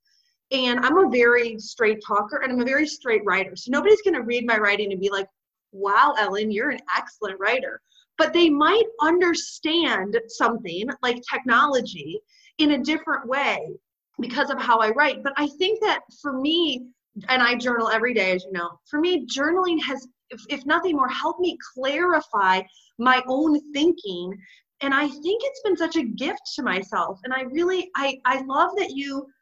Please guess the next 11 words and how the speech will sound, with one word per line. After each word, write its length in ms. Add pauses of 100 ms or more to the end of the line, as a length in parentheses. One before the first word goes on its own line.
(380)
found 560
your 480
way 600 (520)
through 480
journaling. 680
You 180
found 360
kind 140
of 60
your 220 (100)
own, 400